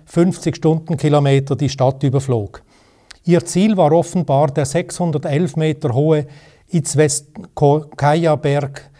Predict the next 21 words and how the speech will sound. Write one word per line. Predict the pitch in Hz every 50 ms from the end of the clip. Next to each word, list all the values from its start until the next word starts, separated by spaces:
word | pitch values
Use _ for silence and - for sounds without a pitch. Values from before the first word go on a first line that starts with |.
| _ _ -
der | 147 156
Einfachheit | 151 135 156 180 170 - 160 147 - 113 139 147 143 139 -
halber | 127 131 139 139 139 139 151 - -
auch | 139 143 135 135 -
Erhöhung | - - 143 127 107 135 143 160 160 160 139
sechshundertelf | - 147 139 135 - - 143 139 131 123 - 123 123 135 147 139 -
genannt, | - 139 131 123 110 107 104 - - - _ _ _ _ _ _ _ _
oberhalb | - 165 165 175 - 156 123 143 147 147 139
von | - 147 131 139
Dalnegorsk. | 139 127 139 143 143 147 135 135 135 120 127 - - - - - _ _ _ _ -
Kurz | - 170 180 170 - - -
bevor | 175 147 - 147 143 156
sie | 139 - 160 147
den | 131 143 131 139
Berg | 135 131 143 151 147 -
erreicht | 151 143 143 147 156 - - -
hatte, | 160 156 147 156 - 156 135 - - - - _ _ _ - -
veränderte | - - 156 - - 160 165 196 196 - 190 - 175 156
sich | - 175 160 135 160
ihre | 190 156 151 147 139
Flugbahn | 139 139 156 180 190 - - - 151 156 160 151